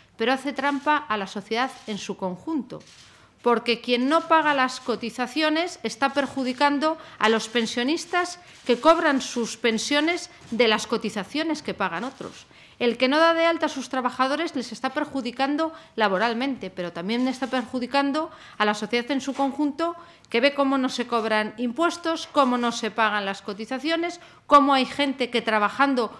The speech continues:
cobra la prestación por desempleo y no paga su cotización. Asimismo, se lleva a cabo cambios importantes en el régimen de infracciones y sanciones. Por ponerles un ejemplo, a partir de ahora será una infracción grave no cotizar por los salarios de tramitación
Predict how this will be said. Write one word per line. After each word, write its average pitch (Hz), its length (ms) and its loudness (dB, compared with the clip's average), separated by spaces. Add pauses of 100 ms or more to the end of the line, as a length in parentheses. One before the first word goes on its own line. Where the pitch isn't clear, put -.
(140)
cobra 269 280 8
la 226 200 4
prestación 214 440 -4
por 208 140 -2
desempleo 208 540 -4
y 233 80 -4
no 240 180 0
paga 240 280 2
su - 180 -12
cotización. 208 640 -6 (420)
Asimismo, 339 680 0
se 294 180 -2
lleva 262 200 0
a 269 80 -6
cabo 311 400 -2 (220)
cambios 285 440 2
importantes 294 840 -2 (300)
en 214 220 -4
el 208 140 -4
régimen 302 640 -2
de 202 180 -4
infracciones 214 800 -4 (140)
y 240 80 -4
sanciones. 175 800 -8 (380)
Por 190 140 -6
ponerles 202 500 -2
un 185 80 -4
ejemplo, 269 560 0 (760)
a 208 120 0
partir 202 320 0
de 254 80 2
ahora 254 220 4
será 214 200 -6
una 220 140 -4
infracción 214 460 -4
grave 262 320 2
no 208 300 0
cotizar 202 420 -2
por 190 180 -4
los 185 120 -4
salarios 190 400 -2
de 185 100 -8
tramitación 262 640 -2